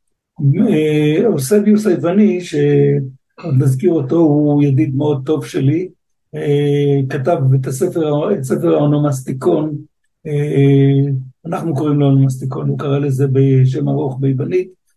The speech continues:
על שמות המקומות הנזכרים בכתבי הקודש. האב כנסייה הזה, שפעל, ספר נכתב סביב שלוש מאות עשרים לספירה, זאת אומרת, נגיד, אמצע תקופת האמוראים בארץ ישראל, המחבר חי בקיסריה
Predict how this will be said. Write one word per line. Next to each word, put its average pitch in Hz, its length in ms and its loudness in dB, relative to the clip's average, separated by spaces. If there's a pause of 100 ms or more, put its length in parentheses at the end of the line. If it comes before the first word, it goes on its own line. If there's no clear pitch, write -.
(120)
על 151 180 -4
שמות 160 400 -4
המקומות 156 500 -4
הנזכרים 147 540 -4
בכתבי 139 420 -4
הקודש. 135 720 -4 (200)
האב 165 420 0
כנסייה 160 500 0
הזה, 170 360 0
שפעל, 151 640 -2 (580)
ספר 160 340 -2
נכתב 147 360 -2
סביב 147 280 0
שלוש 139 320 -4
מאות 147 200 -4
עשרים 147 360 -4
לספירה, 143 560 0 (560)
זאת 135 200 -4
אומרת, 147 380 0
נגיד, 135 340 2
אמצע 139 240 -2
תקופת 135 440 -6
האמוראים 135 600 2 (480)
בארץ 147 280 0
ישראל, 165 540 0 (420)
המחבר 135 880 2
חי 139 320 2
בקיסריה 147 760 0